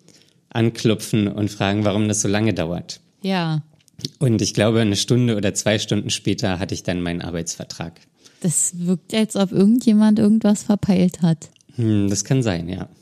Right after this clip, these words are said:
Speaker 2: Ne?
Speaker 1: Ja. <laughs> Ja, und so, so ist es.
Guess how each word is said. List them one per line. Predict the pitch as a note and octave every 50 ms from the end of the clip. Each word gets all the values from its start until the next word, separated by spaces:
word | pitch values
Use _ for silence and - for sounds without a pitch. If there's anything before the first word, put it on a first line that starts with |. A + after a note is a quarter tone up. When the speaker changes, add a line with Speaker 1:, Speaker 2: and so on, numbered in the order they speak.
| _ _ _ _ _ _ _ _
Speaker 2:
Ne? | G3+ F#3 F#3 F#3+ G#3 A3+ A3 - _ _ _ _ _
Speaker 1:
Ja. | - G#2 F2 E2 E2+ E2+ - _ _ _ _ _ _ _ - -
<laughs> | - - - - F4 - - - D#4+ - - - E4 - - - D3+ F#3+ F#3+ - - - - - - _ -
Ja, | - B3+ G#3+ A3+ G#3 F3 C#3+ B2 A#2 C3+ D3+ E3+ C#3+ A2 G2 A2 D#3+ -
und | C#3+ C3+ B2+
so, | C3 B2+ B2+ C#3 B2+ G#2+ G2+ G2 A2
so | G#2+ - C3+ C#3
ist | C3 D3+ C#3+ -
es. | D3+ F3 F#3 - - -